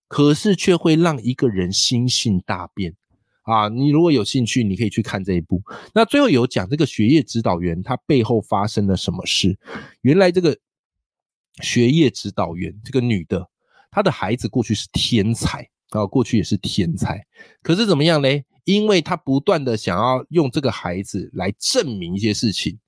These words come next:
结果导致后来这个孩子怎么样？疯了，啊，踢笑了。OK，好，所以他最后有演到这一段。所以从今天这几个角度而言呢，对孩子我们有期许，这个是理所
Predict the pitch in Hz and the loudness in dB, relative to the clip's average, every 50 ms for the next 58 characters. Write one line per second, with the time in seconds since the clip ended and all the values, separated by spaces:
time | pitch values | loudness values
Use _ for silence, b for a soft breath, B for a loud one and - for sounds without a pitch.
0 | _ _ _ _ _ _ - 156 170 170 - - 123 101 101 - - 160 147 - | _ _ _ _ _ _ 2 2 2 2 2 0 -2 -2 0 0 0 0 2 2
1 | 180 139 101 98 - 143 127 113 95 98 104 104 104 98 87 82 95 87 85 - | 2 2 2 0 0 -2 -2 0 0 0 -2 -2 -2 -2 -2 0 0 -2 -4 -6
2 | - - - - - 131 131 143 147 135 113 - _ _ _ - 87 87 - - | -12 -14 -8 -4 -2 -2 0 0 0 0 -2 -2 _ _ _ -8 -8 -8 -8 -6
3 | - - 104 104 - - - 104 71 - - - _ _ _ _ _ _ _ _ | -2 0 0 0 0 0 -2 -2 -4 -4 -8 -14 _ _ _ _ _ _ _ _
4 | _ _ _ _ _ _ - 151 165 180 180 180 175 160 _ _ - - - 98 | _ _ _ _ _ _ -2 0 0 2 0 0 -2 -4 _ _ -4 -2 -2 0
5 | - 151 139 120 - 143 147 - 240 202 156 151 131 117 120 123 101 80 127 - | 2 0 0 0 0 -4 -2 2 2 2 4 4 4 2 2 2 0 -2 -2 -4
6 | 95 90 - - 82 78 - - 80 82 - _ _ _ _ _ _ - - 214 | -6 -6 -6 -8 -10 -10 -8 -10 -10 -10 -12 _ _ _ _ _ _ 0 2 2
7 | 233 185 - - 196 202 - 233 240 233 226 226 220 214 220 190 - - 113 98 | 2 2 2 -2 -2 -2 -2 -2 0 2 2 2 2 2 0 0 0 -2 -2 0
8 | 120 120 - - 117 90 82 82 - - 160 131 - - 101 104 117 123 104 85 | -2 -2 -2 -2 -2 -2 -2 -2 0 2 2 2 2 2 0 0 0 0 0 -2
9 | 76 71 80 87 82 78 - _ _ _ _ _ - - 277 262 208 151 - 113 | -2 -4 -6 -6 -6 -6 -8 _ _ _ _ _ 0 2 2 4 2 2 0 -2
10 | 110 117 143 160 160 - - 123 110 92 - - 110 110 139 165 160 127 101 - | 0 0 0 0 -2 -4 -6 -6 -6 -4 -4 -4 -2 0 0 0 0 0 0 -2
11 | - - - 95 101 123 127 - 101 87 - 131 120 120 104 - - - 104 92 | -4 -2 0 2 2 2 2 0 -2 0 0 -2 0 0 -2 -2 -2 -2 0 0
12 | 87 90 87 92 107 113 - - 123 - - | 2 2 2 2 2 0 0 -2 -2 -2 -4